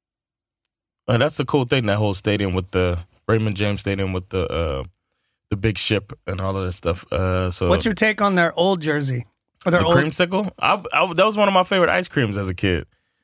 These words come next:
Speaker 1: So I like the creamsicle look.
Speaker 2: I would love for them to bring that back.
Speaker 1: Yeah, I
Speaker 2: I
Speaker 1: like that.
Speaker 2: fucking love. I,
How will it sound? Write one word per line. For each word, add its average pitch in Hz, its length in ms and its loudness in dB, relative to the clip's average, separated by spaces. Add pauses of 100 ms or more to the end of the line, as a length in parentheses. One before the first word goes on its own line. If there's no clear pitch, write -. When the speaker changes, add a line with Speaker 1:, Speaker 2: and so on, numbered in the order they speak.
(240)
Speaker 1:
So 117 80 4
I 120 40 4
like 160 260 0
the 127 80 -2
creamsicle 113 760 0
look. 175 180 4
Speaker 2:
I 277 80 2
would 240 180 -2
love 208 280 2
for 196 100 -4
them 180 140 2
to 160 60 0
bring 165 220 2
that 156 180 0
back. 151 280 2
Speaker 1:
Yeah, 165 80 4 (140)
I - 180 6
Speaker 2:
I 247 140 4
Speaker 1:
like 240 100 0
that. 123 160 4
Speaker 2:
fucking 220 420 2
love. 196 520 2 (200)
I, 226 160 2